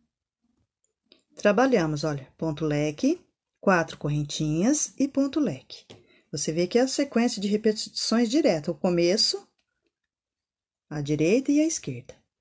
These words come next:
Aí, você trabalha três correntinhas, uma, duas, três.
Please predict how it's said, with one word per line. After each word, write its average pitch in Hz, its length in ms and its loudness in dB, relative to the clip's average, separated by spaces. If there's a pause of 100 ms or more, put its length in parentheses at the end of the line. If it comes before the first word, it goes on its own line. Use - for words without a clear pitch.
(580)
Aí, 170 140 4
você 190 240 0
trabalha 165 500 0
três 233 360 4
correntinhas, 269 640 2
uma, 143 600 0 (480)
duas, 147 760 0 (460)
três. - 600 0